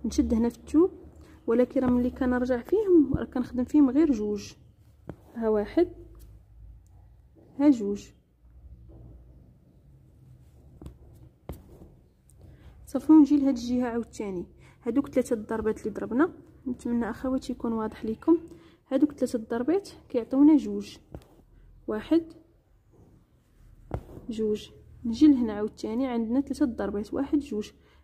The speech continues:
غيعطيونا جوج عوينات. صافي، ونكمل الهبطه ديالي عادي بنفس الطريقه.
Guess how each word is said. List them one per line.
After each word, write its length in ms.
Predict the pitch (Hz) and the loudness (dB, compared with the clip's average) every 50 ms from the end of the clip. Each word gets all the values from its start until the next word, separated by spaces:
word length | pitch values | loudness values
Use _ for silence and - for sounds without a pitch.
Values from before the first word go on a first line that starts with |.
| _ - | _ -8
غيعطيونا 560 | 226 220 208 202 - 226 226 247 285 381 - - - | -6 -6 -6 -6 -6 -4 0 0 0 0 -2 -4 -6
جوج 260 | 269 233 311 294 277 | 0 4 4 4 4
عوينات. 440 | 233 226 240 233 220 196 202 208 - - - - - _ _ _ _ _ _ _ - _ _ _ _ _ _ _ _ _ _ | 2 0 -2 -2 -2 -4 -6 -8 -12 -16 -20 -20 -20 _ _ _ _ _ _ _ -20 _ _ _ _ _ _ _ _ _ _
صافي، 300 | - - 359 349 - 320 | -12 -8 -8 -2 2 4
ونكمل 420 | 294 269 277 - 285 247 240 233 | 4 4 4 2 -2 -2 0 -2
الهبطه 340 | 233 208 226 214 - - 233 | -2 -4 -6 -10 -8 -8 -10
ديالي 400 | 214 202 220 214 214 214 202 202 | -10 -6 -2 -2 -2 0 0 -4
عادي 360 | 202 233 247 233 214 208 214 | -4 -2 -2 -2 0 -2 -2
بنفس 260 | 214 226 247 269 - - | -2 -2 -4 -6 -6 -12
الطريقه. 600 | - _ - 196 185 202 202 202 - 285 311 | -18 _ -14 -10 -8 -8 -10 -8 -2 -2 -2